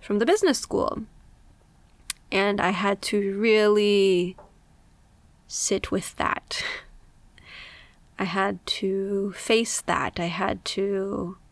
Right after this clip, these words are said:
realize that what I was doing so far was not going to continue working, which is basically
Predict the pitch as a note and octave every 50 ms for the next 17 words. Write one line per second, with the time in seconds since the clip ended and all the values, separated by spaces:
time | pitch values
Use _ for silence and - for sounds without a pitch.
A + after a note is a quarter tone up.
0 | _ _ _ _ _ _ _ _ _ _ - G#3+ A#3 B3 B3+ C4 C4 B3+ B3+ A#3
1 | G3 G3 G3+ G#3+ - G#3 G#3 G#3+ G#3 G#3 G3+ G3 - - - A#3+ B3+ B3 B3 A#3
2 | A3 A3+ A3+ - A3 G3+ G3 G3+ - - G3+ G3+ G3 F#3+ G3+ G3 - G3 G3 F#3+
3 | G3 - - G3 E3+ F3 F#3+ - G3+ - - G#3+ F#3+ F#3 - - F#3 F#3+ F#3+ G3
4 | G3+ F#3+ G3 F#3 - - - - - - G#3+ G#3+ - G#3+ - - G3 - - F#3+
5 | F#3+ F#3 - - F#3 - - F3+ F#3 F3+ F3+ F3 F3 F3